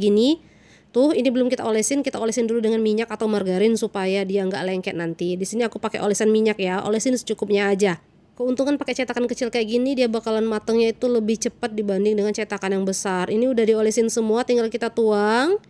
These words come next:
adonannya. Nggak apa-apa sampai penuh karena dia ini nggak akan bakal ngembang. Kalaupun naik itu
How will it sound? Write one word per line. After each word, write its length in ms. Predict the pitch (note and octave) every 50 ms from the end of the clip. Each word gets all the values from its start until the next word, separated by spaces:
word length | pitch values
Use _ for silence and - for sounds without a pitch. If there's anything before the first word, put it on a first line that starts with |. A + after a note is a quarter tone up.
| _ _ _ _ _ _ _ _ _ -
adonannya. 720 | A3+ A3+ A3 A3+ A3+ A#3 A3+ A#3 A3 G#3 G3 G3 G#3 A3
Nggak 160 | A#3+ A#3+ A3 G#3+
apa-apa 240 | A#3+ - C4+ C4+
sampai 240 | - C4+ B3+ B3+ B3
penuh 240 | - A3+ A#3 B3+ B3
karena 160 | - B3 B3+
dia 160 | B3 A3+ A#3+
ini 240 | A#3 A3+ B3 C4 C4
nggak 160 | A#3 A3 D3+
akan 240 | - - A3 A#3 A3+
bakal 320 | G#3 G#3 G3+ - A3 G3+ G#3
ngembang. 560 | G#3+ G#3+ A3 A3 G#3+ G3 G3 G3 G3+ G#3 A3
Kalaupun 480 | A3 A3 G#3 G#3+ - A3+ A3 A3 A3
naik 320 | A3+ A3+ G#3+ G#3 G#3 G#3 G3+
itu 80 | -